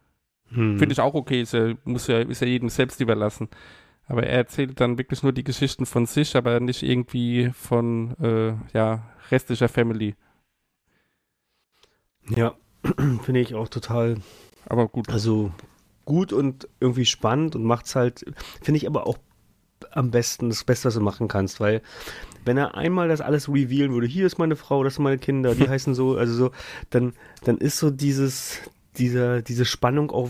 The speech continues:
Speaker 1: sofort weg, so. So ist es halt irgendwie auch interessant, finde ich.
Speaker 2: Mhm. Ja, aber, also ich stell's mir auf jeden Fall schwierig vor, das so konsequent durchzuziehen, wie er's macht. Weil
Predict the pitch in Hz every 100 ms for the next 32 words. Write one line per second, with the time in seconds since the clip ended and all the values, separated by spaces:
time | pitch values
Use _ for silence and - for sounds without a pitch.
0 | 123 120 - 135 135 123 139 - 98 101
1 | 120 135 131 135 - 135 143 151 131 -
2 | 135 - - 120 104 - 95 98 92 -
3 | - 127 139 151 - - - - - -
4 | _ _ - 135 185 147 135 - - 110
5 | 131 127 - 165 151 131 147 156 - 107
6 | - 190 247 - 127 - - - 120 -
7 | 135 135 127 127 - 82 - 139 - 110
8 | 101 - _ - 120 - 113 - - -
9 | _ _ _ _ _ _ _ 120